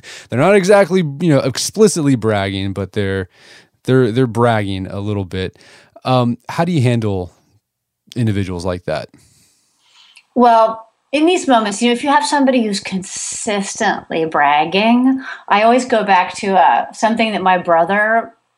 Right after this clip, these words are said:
Speaker 2: um, <laughs> my brother always says, which is, you know, "Tell me your pretensions and I'll tell you your insecurities."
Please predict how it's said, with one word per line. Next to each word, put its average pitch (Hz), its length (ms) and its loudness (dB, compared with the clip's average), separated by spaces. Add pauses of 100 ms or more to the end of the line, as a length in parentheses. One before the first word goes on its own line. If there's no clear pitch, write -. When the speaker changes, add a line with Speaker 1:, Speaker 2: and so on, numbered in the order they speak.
(360)
Speaker 2:
um, 202 580 2 (160)
<laughs> 226 200 -2
my 240 140 4
brother 220 340 0
always 214 380 0
says, 240 480 0 (360)
which 214 200 -6
is, 214 200 -6
you 220 80 -4
know, 202 120 -2
"Tell 214 220 0
me 220 160 0
your 202 140 -2
pretensions 202 800 -2
and 190 100 0
I'll 175 120 2
tell 175 180 0
you 180 160 0
your 175 220 0
insecurities." 165 1080 -6